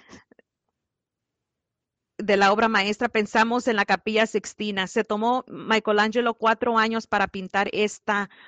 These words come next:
esta, ah, esta pieza de arte. Eso lo, lo hizo, lo andim-, ah, lo andamió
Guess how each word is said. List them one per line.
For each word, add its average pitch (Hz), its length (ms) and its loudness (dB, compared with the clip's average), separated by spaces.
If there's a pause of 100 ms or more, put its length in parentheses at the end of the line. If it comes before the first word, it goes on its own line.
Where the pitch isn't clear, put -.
(180)
esta, 202 760 2
ah, 170 400 -4 (280)
esta 196 460 0 (340)
pieza 220 300 2
de 180 120 0
arte. 175 460 -2 (580)
Eso 302 420 2 (540)
lo, 208 320 2
lo 202 180 2
hizo, 233 320 0
lo 226 140 0
andim-, 208 500 -2
ah, 208 140 -2
lo 202 240 0 (160)
andamió 202 720 0